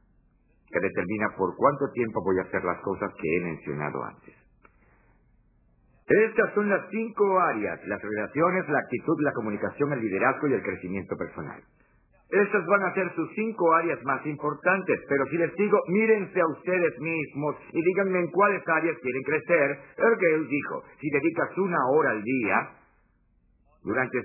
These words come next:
cinco años de tu vida a estudiar cualquier tema específico, te convertirás en un experto en esa materia".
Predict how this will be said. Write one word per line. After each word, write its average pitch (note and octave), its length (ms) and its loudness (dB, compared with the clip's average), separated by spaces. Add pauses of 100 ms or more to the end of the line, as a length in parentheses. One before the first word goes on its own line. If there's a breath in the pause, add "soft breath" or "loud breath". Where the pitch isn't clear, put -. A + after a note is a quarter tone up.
cinco F3 420 4
años D#3 360 0
de D3 180 2
tu A#2+ 140 -2
vida C3 240 2
a A2 60 4
estudiar A#2+ 360 0
cualquier B2 380 0
tema C3+ 180 4
específico, B2 800 -2
te B2+ 100 -2
convertirás A#2+ 540 0
en A#2+ 80 -2
un B2 160 -4
experto E3+ 560 -2
en A2+ 80 -4
esa G2+ 140 -6
materia". A#1 400 -8